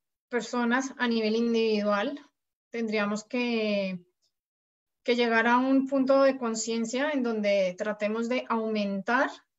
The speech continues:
todas las acciones que estábamos haciendo antes y presionar a los políticos para que realmente tomen acciones más concretas en relación al plástico, a las emisiones de gas y todo esto.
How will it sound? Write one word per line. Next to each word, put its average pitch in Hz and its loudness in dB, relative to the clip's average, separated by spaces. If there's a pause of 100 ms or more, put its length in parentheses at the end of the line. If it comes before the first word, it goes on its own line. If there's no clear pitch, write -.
(100)
todas 226 0
las 233 0
acciones 233 -4
que 247 -8
estábamos 214 -4
haciendo 214 -4
antes 226 -4 (800)
y 277 0
presionar 240 2 (160)
a 196 -2
los 196 -2
políticos 208 -2 (140)
para 208 -2
que 208 0
realmente 226 0
tomen 214 -4
acciones 214 -6
más 214 -4
concretas 233 -4
en 208 -4
relación 196 -2
al 175 -4
plástico, 233 -4
a 247 0
las 220 -6
emisiones 196 -6
de 196 -2
gas 247 0 (280)
y 214 -10
todo 202 2
esto. 180 -8